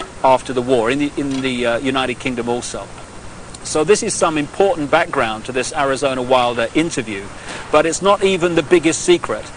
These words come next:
The biggest secret is even more bizarre than that. Well, I've now come literally a few strides outside of the official boundaries of the City of London into an area known as Temple Bar,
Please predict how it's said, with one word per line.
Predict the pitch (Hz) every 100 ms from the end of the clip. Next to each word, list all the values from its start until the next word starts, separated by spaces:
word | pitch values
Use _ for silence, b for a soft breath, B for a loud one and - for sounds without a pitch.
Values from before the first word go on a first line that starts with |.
| - -
The |
biggest | 151 185 175 -
secret | 160 135 113 104 B B -
is | 143
even | 156 139 135
more | 151 143
bizarre | 127 120 120 110
than | 107
that. | 117 123 - - - - - - - - - - - - - - - - - - -
Well, | 170
I've | 156
now | 214 254
come | - 202 175 165 185
literally | 233 220 165
a | 139
few | 180 175
strides | - - 196 196 160 120 - -
outside | 143 151 - 175 175
of | 156
the | 143
official | 139 160 147
boundaries | 156 151 151 139
of | 139
the | 143
City | 131 156 143
of | 127
London | 147 156 135 123
into | 143 147 - 143
an | 135
area | 156 175 185 156 139 135 143
known | 143 143 139
as | 135
Temple | - - 170 160 156 143 123
Bar, | 160 165 147 113 98